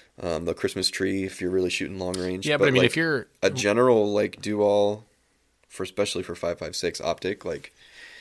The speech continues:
Speaker 1: that's all I really would need, personally.
Speaker 2: Yeah, but I, I think people look at the, and I, I talked about this with Adrian from Sidewinder Concepts,
Speaker 1: Mm-hmm.
Speaker 2: and I think the overwhelming assumption with people is the busier the reticle, the better the scope.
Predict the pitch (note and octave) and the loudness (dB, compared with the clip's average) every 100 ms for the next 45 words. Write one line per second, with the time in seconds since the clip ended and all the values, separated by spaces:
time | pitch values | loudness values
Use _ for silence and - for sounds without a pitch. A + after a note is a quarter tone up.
0 | - _ - G2+ F2+ E2+ D#2 C2 B1 B1+ | -20 _ -10 -4 0 0 0 -2 -4 -6
1 | B1 - - _ - - C#3+ C3+ B2+ C3+ | -10 -12 -18 _ -6 -4 0 2 2 2
2 | C3+ D#3 D#3+ C3 A#2+ G#2 A2 A#2 G2 - | 2 0 0 0 0 0 2 2 0 -4
3 | _ _ _ _ _ _ - A#2+ B2 _ | _ _ _ _ _ _ -20 -20 -20 _
4 | A#2+ A2 G#2+ A2+ A2+ A2 A#2+ C3 B2+ G#2 | 0 2 2 2 2 2 2 2 4 4
5 | F#2+ G#2+ G#2+ A#2+ A#2 B2 A2 A2 G2+ G2 | 2 0 2 4 2 2 0 0 -2 0
6 | A#2+ G#2+ G#2 G2 A2+ G2 - G2+ G#2 G2+ | 2 4 4 2 0 0 0 0 2 0
7 | G2 - A2 G#2+ D3+ - - - - - | 0 0 0 0 0 -2 -8 -14 -14 -2
8 | B2+ B2 C3 - C3+ B2 B2 A2+ A#2 A#2+ | 2 4 4 2 0 2 4 2 2 2
9 | G#2+ A2+ A#2 - G#2+ G#2+ G2 - G#2 G2+ | 2 2 4 4 4 0 -2 -4 -4 -4
10 | F#2+ G2 F#2+ G2+ G2 G2+ G2 F2+ F#2 F#2+ | -4 -8 -6 -2 0 0 0 0 0 0
11 | A#2+ G#2+ F#2 F2+ F2 D2 - - E2 - | 0 -2 -2 -2 -4 -6 -4 -4 -8 -12